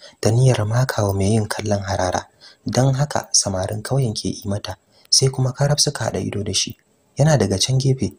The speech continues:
ta cikin daji, a bayan wata karamar bishiya. Yana kallonta direct ko kyaftawa babu.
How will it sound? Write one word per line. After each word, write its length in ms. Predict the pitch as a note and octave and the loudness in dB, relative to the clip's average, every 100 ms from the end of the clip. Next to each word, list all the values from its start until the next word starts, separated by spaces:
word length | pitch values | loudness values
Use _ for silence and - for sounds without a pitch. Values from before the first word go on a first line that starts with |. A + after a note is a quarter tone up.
| _ - | _ -4
ta 100 | G#2+ | 0
cikin 300 | - G#2+ G#2+ | 0 0 -4
daji, 400 | G#2+ G#2 F#2 - _ _ _ - | -2 -2 -4 -6 _ _ _ -4
a 80 | G#3+ | -2
bayan 420 | C3+ C#3+ D3+ D3+ D3 | 2 2 4 2 2
wata 260 | D3 D3 C#3+ | 0 -2 -6
karamar 420 | - A2+ A2 G#2+ | -4 -2 -2 -8
bishiya. 400 | G#2 G#2 - G#2+ G#2 _ _ _ - | -10 -2 -2 -2 -12 _ _ _ -2
Yana 160 | E3 F3+ | 2 2
kallonta 480 | - G#2+ G#2+ - G2+ | 0 -2 -4 -4 -6
direct 480 | G2 A#2+ C3 - | -2 0 -2 -4
ko 140 | - C#3 | -4 -2
kyaftawa 500 | - - C3 G#2 F#2+ | -2 0 0 2 0
babu. 300 | F#2+ F#2+ F2 | 0 -2 -8